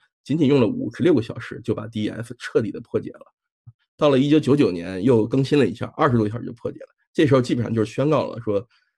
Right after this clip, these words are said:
政府监管下的这些密码学的相关的标准什么的，大家就别用了啊，没用啊！密码学应该是公开的，应该是开放的，应该是所有人都有权利去用密码学保护自己的隐私，保护自己的安全。啊，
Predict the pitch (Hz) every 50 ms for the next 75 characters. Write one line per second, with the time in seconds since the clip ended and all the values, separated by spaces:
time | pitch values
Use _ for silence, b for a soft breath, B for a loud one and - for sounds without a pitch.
0 | _ _ - 233 196 147 120 117 - - 78 71 73 - _ _ _ _ _ -
1 | - 156 160 175 151 - - 117 - 113 98 104 98 110 107 113 - 107 110 131
2 | 120 - - 123 - - - 101 98 101 123 - 104 101 107 107 104 104 113 117
3 | 113 120 117 - 113 120 - - - - _ _ _ _ _ _ - 104 104 104
4 | 98 - 90 - 123 165 170 117 - - - _ _ _ _ _ - 113 113 -
5 | 104 117 160 208 240 - - b b b _ - - - _ - 170 160 127 -
6 | 107 - - 101 101 107 120 123 123 120 123 120 - - 98 95 117 - 135 135
7 | 123 - 127 127 131 131 - - 120 107 110 110 107 110 - - 113 120 117 -
8 | 120 101 - - - _ _ _ _ _ - 113 113 117 113 110 113 - - 107
9 | 123 127 104 - - - 113 - 110 110 98 - - - - - - 101 - 117
10 | 123 107 117 - 110 110 110 110 107 98 - - - - 110 110 107 117 _ _
11 | _ _ _ _ _ - 95 92 113 - 127 117 113 117 107 95 - - - -
12 | - - - - - - 117 113 117 - - 110 110 107 110 117 _ _ _ -
13 | - - - 101 104 104 - - 113 - - 113 127 143 131 - - - - _
14 | _ _ _ _ _ _ _ -